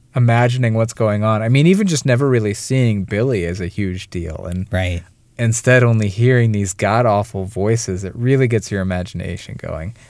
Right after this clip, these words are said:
Speaker 2: It
Speaker 1: I think
Speaker 2: does.
Speaker 1: that's why this movie is so scary, because it's not showing you as much as other slashers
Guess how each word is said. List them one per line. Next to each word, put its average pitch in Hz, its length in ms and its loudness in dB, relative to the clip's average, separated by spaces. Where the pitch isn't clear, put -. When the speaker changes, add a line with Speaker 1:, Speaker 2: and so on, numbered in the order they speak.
Speaker 2:
It - 100 -4
Speaker 1:
I 127 60 0
think 143 220 4
Speaker 2:
does. 90 40 -2
Speaker 1:
that's 110 220 0
why 110 160 4
this 104 180 -2
movie 101 280 0
is 92 100 -4
so 92 180 -4
scary, 104 600 -2
because 90 560 -8
it's 120 160 0
not 113 240 2
showing 135 360 2
you 95 200 0
as 92 120 -4
much 90 240 -6
as 92 120 -6
other 90 240 -2
slashers 87 840 -8